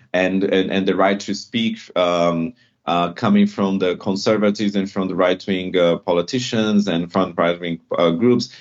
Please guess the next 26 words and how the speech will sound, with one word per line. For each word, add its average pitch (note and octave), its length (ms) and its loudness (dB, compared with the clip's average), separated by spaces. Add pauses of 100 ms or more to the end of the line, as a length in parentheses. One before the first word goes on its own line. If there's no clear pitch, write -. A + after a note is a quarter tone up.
(120)
especially G#2 560 0
towards, G2 520 -4
uh, F2 260 2
historically F#2+ 560 -2
disadvantaged, E2+ 840 -4
uh, E2 260 2
groups F2+ 340 -4
such E2 260 -2
as D#2+ 220 -2
women, F#2 800 2
men, F2+ 440 2
um, D#2+ 340 0 (340)
black, F#2 580 0
uh, E2+ 520 0
black F#2 340 -2
people F#2 720 0
and, E2+ 380 0
uh, E2 180 2
L F2+ 180 2
G - 120 -18
B F#2 100 -6
T - 160 -8
people F#2+ 400 -2
and E2 160 -2
so - 160 -8
on. G2 280 -2